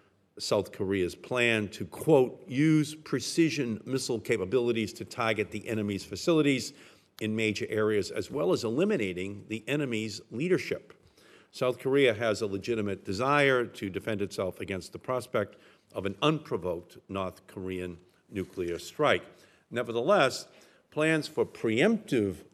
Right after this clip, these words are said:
force create pressure on all actors to go first in a crisis. As your colleague Victor Cha recently said, everyone is put in a use it or lose it situation. How would you recommend, Mister Uh,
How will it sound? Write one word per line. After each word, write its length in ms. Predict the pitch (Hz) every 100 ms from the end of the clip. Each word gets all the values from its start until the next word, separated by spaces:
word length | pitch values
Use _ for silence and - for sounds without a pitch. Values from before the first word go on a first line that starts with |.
| -
force 440 | - 85 87 -
create 440 | - - 110 110 -
pressure 440 | 143 131 - 110
on 160 | 92 98
all 400 | - 131 151 143
actors 600 | 95 87 - 92 92 85
to 120 | - 87
go 240 | 101 90
first 540 | - 185 160 131 -
in 60 | 107
a 40 |
crisis. 560 | 101 120 113 - 113 - - - _ -
As 240 | 101 98
your 300 | 104 104 98 - _
colleague 480 | - 131 127 110 90
Victor 280 | 113 - 95
Cha 400 | - 117 113 104
recently 400 | 107 98 104 92
said, 300 | 87 110 95 -
everyone 420 | 131 143 120 110
is 140 | 110 104
put 320 | - 110 -
in 160 | 107 101
a 20 |
use 380 | 101 98 117 104
it 200 | 101 - -
or 120 | 101
lose 380 | 95 107 117 92
it 180 | 98 - -
situation. 680 | - 107 - 120 127 - 76 - _ _ - - _ -
How 200 | 151 170
would 220 | 156 120
you 140 | 165
recommend, 560 | 156 131 117 98 92 80 -
Mister 500 | 95 - - 90 87 _ -
Uh, 140 | 85